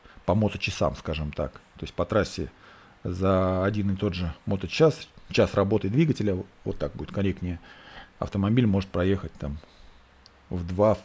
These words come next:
а то и в три раза больше, чем по городу. Вот, поэтому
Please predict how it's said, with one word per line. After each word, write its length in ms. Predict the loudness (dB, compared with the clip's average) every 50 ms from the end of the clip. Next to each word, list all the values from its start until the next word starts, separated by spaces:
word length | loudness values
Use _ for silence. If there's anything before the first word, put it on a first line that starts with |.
| -10 -12
а 100 | -12 -6
то 160 | -2 -2 -2
и 40 | -2
в 80 | -2
три 220 | -4 -2 -2 0 0
раза 220 | -2 -2 -4 -4
больше, 360 | -4 -2 -4 -4 -4 -4 -8
чем 300 | -8 -8 -8 -6 -8 -8 -10 -14 _ -6
по 80 | -4 -4
городу. 420 | -4 -4 -6 -6 -6 -8 -10 -12 -14 -18 -20 _ _ -20 -20 -20 -20 -20 -20 -20 -20 -18 -18 -18 -18 -16 -10
Вот, 220 | -6 -6 -6 -6 -6 -4
поэтому 520 | 0 0 2 2 2 2 2 0 0 -2